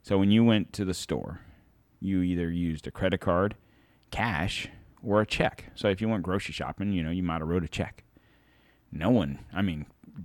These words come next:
hardly anyone writes a check anymore at the grocery store especially, right?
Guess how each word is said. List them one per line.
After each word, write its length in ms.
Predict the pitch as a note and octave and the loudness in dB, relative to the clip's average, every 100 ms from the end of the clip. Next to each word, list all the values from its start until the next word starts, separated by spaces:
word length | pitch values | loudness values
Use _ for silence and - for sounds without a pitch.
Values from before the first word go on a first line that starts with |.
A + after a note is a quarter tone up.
| E2+ | -8
hardly 720 | - - - A#2+ A#2+ G#2+ G#2+ - | -6 -6 -2 2 2 2 -4 0
anyone 580 | G#2+ A2+ E2+ - - - - _ | 4 6 4 0 -8 -12 -20 _
writes 300 | F2+ F2 - | -2 0 0
a 40 | D2+ | -4
check 300 | - G2 F2+ | -2 0 0
anymore 420 | E2 D2+ D#2+ D#2 | 0 -2 -4 -4
at 140 | C2+ - | -6 -8
the 80 | C#2 | -2
grocery 320 | F2 G2+ D2+ | 0 0 -4
store 220 | - C2+ | -8 -8
especially, 580 | C2+ F2 G2 - D#2+ F2 _ - | -4 -2 -2 -4 -8 -10 _ -6
right? 280 | D#2 G2+ | -2 -2